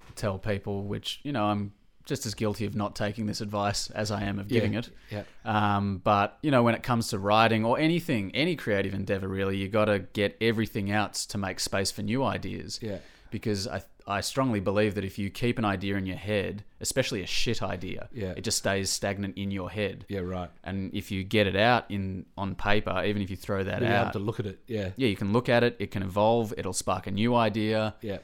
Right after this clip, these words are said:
Speaker 1: And suddenly there's this evolution process that takes place.
Speaker 2: Yeah.
Speaker 1: Um, you
Speaker 2: Oh,
Speaker 1: know.
Speaker 2: it'll change.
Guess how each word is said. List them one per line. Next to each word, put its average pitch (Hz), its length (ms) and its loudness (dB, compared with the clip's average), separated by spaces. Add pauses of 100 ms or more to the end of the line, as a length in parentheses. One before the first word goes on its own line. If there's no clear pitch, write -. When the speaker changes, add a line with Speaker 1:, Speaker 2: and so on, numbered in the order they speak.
(140)
Speaker 1:
And 101 120 -6
suddenly 107 480 2
there's 98 220 -2
this 101 160 -4
evolution 98 560 -2
process 95 440 6
that - 120 -14
takes - 300 -10
place. - 500 -10
Speaker 2:
Yeah. 95 220 -6 (260)
Speaker 1:
Um, 95 540 -4
you 101 100 -2
Speaker 2:
Oh, 120 100 4
Speaker 1:
know. 120 60 2
Speaker 2:
it'll 135 160 0
change. 110 540 -4